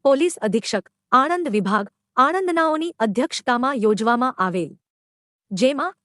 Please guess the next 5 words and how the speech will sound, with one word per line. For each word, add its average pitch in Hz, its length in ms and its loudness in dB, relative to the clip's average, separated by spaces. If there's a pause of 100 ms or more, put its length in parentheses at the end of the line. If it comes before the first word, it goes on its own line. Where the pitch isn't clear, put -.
જિલ્લાના 359 500 0
નાગરિકોને 269 680 0
સાયબર 247 460 0
ક્રાઇમથી 277 540 -2
બચવા 190 380 -4